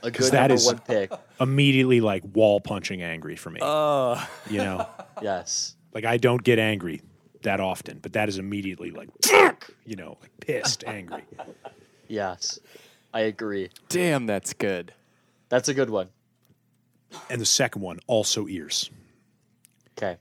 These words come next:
Speaker 2: When your ears, like, you need to pop your ears, but they won't.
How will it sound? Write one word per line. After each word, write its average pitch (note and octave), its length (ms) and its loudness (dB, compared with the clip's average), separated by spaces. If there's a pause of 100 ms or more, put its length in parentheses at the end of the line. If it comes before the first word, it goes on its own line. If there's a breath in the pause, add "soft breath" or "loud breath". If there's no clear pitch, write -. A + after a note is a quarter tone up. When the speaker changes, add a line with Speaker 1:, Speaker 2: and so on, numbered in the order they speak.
(100)
Speaker 2:
When A#2+ 160 -2
your A#2 120 -2
ears, A#2 560 0 (1120 soft breath)
like, G2 300 -8 (640)
you A2+ 160 -10
need A#2 200 -2
to A#2+ 60 -8
pop - 360 -2
your A2+ 120 2
ears, A2 300 0
but - 180 -6
they F2+ 120 -4
won't. F2+ 460 -8